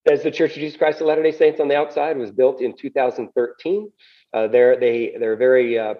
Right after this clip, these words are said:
tolerant community to, uh, other faiths. We were very involved in the interfaith community here. Uh, and so we got to attend a, a building. Now, it's not gonna look like any of the buildings you see in the United States, uh, but it's, it's a three-story building with a,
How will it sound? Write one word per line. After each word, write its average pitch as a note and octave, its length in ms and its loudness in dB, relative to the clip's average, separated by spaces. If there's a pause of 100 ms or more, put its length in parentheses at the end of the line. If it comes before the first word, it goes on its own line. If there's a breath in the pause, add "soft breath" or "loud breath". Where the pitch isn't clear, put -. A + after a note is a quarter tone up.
tolerant D3 460 2
community A2 540 -8 (460 soft breath)
to, A2+ 380 -2
uh, - 40 -6
other A#2 320 -2
faiths. D#3+ 420 0
We A#2+ 180 -4
were A#2 140 -2
very B2 280 4
involved A#2 360 2
in A2 100 -2
the G#2+ 80 -4
interfaith A#2 540 -2 (220)
community A#2 560 -6 (400 soft breath)
here. E3+ 480 -2 (420 loud breath)
Uh, A2+ 280 2
and A#2 140 -2
so A2+ 200 2
we A2 180 -4
got A#2 280 0
to B2+ 120 -2
attend A#2 460 0 (200)
a, A2 260 -4
a C3 40 0
building. C#3 380 4
Now, C#3 160 4
it's C#3 120 -4
not D#3+ 140 2
gonna C#3 140 2
look D3 180 2
like C3+ 220 0
any C3 220 2
of B2 80 2
the A#2+ 60 -2
buildings B2 460 -2
you A2+ 80 -10
see B2+ 220 0
in A#2+ 100 2
the A2+ 80 -2
United A2+ 400 -4
States, - 440 0 (460 soft breath)
uh, A2 220 0
but A2 160 -2
it's, G#2+ 140 -8
it's - 200 -4
a A#2+ 260 0
three-story C#3 600 2
building C#3+ 380 2
with A2 160 -8
a, G#2+ 120 -4